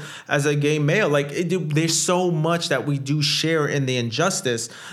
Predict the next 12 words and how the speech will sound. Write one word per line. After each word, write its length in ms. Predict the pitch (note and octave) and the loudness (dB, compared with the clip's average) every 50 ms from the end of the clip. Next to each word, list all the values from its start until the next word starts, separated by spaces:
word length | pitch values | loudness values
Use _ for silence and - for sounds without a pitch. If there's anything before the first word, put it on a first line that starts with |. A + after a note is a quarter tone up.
| - - | -4 0
that 180 | C#3+ C3 A2 | 0 2 2
we 80 | D3 C#3+ | 2 0
have 240 | C#3+ E3 D#3+ D#3 - | 2 2 0 0 0
to 60 | E3+ | -2
be 160 | D3 D#3 D#3+ | 0 0 0
like, 240 | D3+ D3 C#3+ C#3+ D3 C#3 | 2 2 2 0 -2 -2
"You 220 | C#3 D3 F3 F3+ | -2 0 2 2
are 140 | F3 F#3 F#3 | 2 2 2
different, 500 | E3 G3 G3 F#3+ - C3 A#2+ - G#2 C3+ | 2 0 0 0 0 -2 -2 -2 -2 0
but 260 | C3+ B2 - - C#3+ | 0 0 0 -4 -4
your 220 | C3 C3+ C#3+ D3+ | -2 0 0 0
same, 640 | D#3 D3+ - - C#3 C#3+ C#3+ C#3+ C#3 C#3 C3+ C#3+ D3 | 0 -2 -2 -2 0 0 0 0 0 0 -2 -4 -6